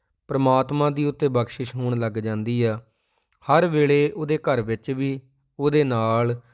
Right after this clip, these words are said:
ਰੱਬੀ ਸ਼ਕਤੀਆਂ ਰਹਿਣ ਲੱਗ ਜਾਂਦੀਆਂ ਨੇ, ਇਹਦੇ ਵਿੱਚ ਕੋਈ ਸ਼ੱਕ ਨਹੀਂ ਹੈਗਾ। ਇਹ ਰੱਬੀ ਰੂਹਾਂ ਜਾਂ ਸ਼ਹੀਦ ਸਿੰਘ ਸਿਮਰਨ ਕਰਨ ਵਾਲੇ ਦੇ ਨਾਲ ਸਦਾ ਸਹਾਈ ਹੁੰਦੇ ਆ, ਉਹਦੀ ਰੱਖਿਆ ਵੀ ਕਰਦੇ ਆ। ਪਰ ਪਤਾ ਕਿਵੇਂ ਲੱਗੇ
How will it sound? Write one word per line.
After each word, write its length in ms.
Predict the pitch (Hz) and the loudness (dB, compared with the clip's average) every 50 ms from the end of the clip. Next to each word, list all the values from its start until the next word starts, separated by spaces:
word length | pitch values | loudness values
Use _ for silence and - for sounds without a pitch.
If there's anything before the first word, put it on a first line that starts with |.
| _ _ - | _ _ -6
ਰੱਬੀ 340 | - 135 127 127 135 147 147 | -4 -2 -2 0 0 -2 -2
ਸ਼ਕਤੀਆਂ 540 | 131 - 139 127 123 - - 127 123 120 113 | 0 -2 -4 -4 -4 -6 -6 -4 -2 -2 0
ਰਹਿਣ 200 | 117 120 127 127 | 0 0 0 0
ਲੱਗ 140 | 123 117 110 | -2 -2 -2
ਜਾਂਦੀਆਂ 520 | 110 107 107 110 110 107 113 120 127 139 | -2 -4 -2 -2 -2 -2 -2 -2 0 2
ਨੇ, 80 | 151 165 | 2 2
ਇਹਦੇ 140 | 170 160 170 | 2 2 0
ਵਿੱਚ 120 | 165 160 | 0 -2
ਕੋਈ 180 | 156 - 165 151 | -2 -4 -4 -4
ਸ਼ੱਕ 360 | - - 127 117 117 - 135 | -4 -4 -6 -6 -4 -6 -4
ਨਹੀਂ 200 | 131 143 147 135 | -4 -2 -2 -2
ਹੈਗਾ। 300 | 123 113 110 113 110 117 _ _ _ _ _ _ _ _ _ _ _ _ - | -2 -4 -6 -6 -10 -14 _ _ _ _ _ _ _ _ _ _ _ _ -2
ਇਹ 100 | 170 165 | -2 2
ਰੱਬੀ 400 | 143 147 135 131 139 160 165 160 | 2 2 0 0 0 0 0 2
ਰੂਹਾਂ 400 | 139 135 127 123 139 135 135 135 | 2 0 0 0 0 0 0 2
ਜਾਂ 160 | 131 135 131 | 2 0 0
ਸ਼ਹੀਦ 440 | 123 - - 135 139 131 127 123 117 | -2 -2 -4 -4 -2 -2 -2 -2 -4
ਸਿੰਘ 480 | 110 - 120 120 127 131 127 123 120 120 - _ _ _ _ _ _ _ _ | -8 -6 -6 -6 -4 -2 0 0 -2 -2 -4 _ _ _ _ _ _ _ _
ਸਿਮਰਨ 480 | - - - 147 151 160 165 175 180 180 | -16 -4 -2 0 2 4 4 4 2 0
ਕਰਨ 280 | 170 - 156 147 151 147 | 2 0 0 2 2 2
ਵਾਲੇ 300 | 143 135 135 135 131 131 | 2 4 4 4 2 2
ਦੇ 120 | 127 131 | 0 0
ਨਾਲ 220 | 127 127 127 127 | 0 0 0 -2
ਸਦਾ 340 | 123 - - 120 117 120 120 | -2 -2 -4 -4 -2 -2 -2
ਸਹਾਈ 480 | 120 - 131 123 127 123 113 107 110 98 | -2 -4 -6 -4 -2 -2 -2 -2 -4 -4
ਹੁੰਦੇ 420 | 107 120 123 127 131 139 147 151 | -4 -4 -4 0 2 4 4 4
ਆ, 80 | 156 160 - - _ _ _ _ _ _ - | 2 0 -4 -12 _ _ _ _ _ _ -10
ਉਹਦੀ 240 | 147 143 147 165 147 | -8 -4 -2 0 0
ਰੱਖਿਆ 400 | 123 117 - _ - - 135 127 | 0 -2 -4 _ -10 -4 -2 -2
ਵੀ 180 | 123 131 139 135 | 0 -2 -2 -2
ਕਰਦੇ 480 | - 139 131 131 123 131 139 143 147 | -2 -2 -2 -2 -2 -2 0 2 2
ਆ। 80 | 147 151 - _ _ _ _ _ - | 0 -2 -8 _ _ _ _ _ -6
ਪਰ 120 | 185 180 165 | -4 -4 -4
ਪਤਾ 380 | - - 165 156 - 175 175 | -2 -2 -4 -2 0 0 0
ਕਿਵੇਂ 320 | 170 175 170 160 160 156 147 | 0 0 -2 -2 0 0 0
ਲੱਗੇ 400 | 131 117 107 107 117 110 101 | 0 -2 0 -2 -2 -2 -2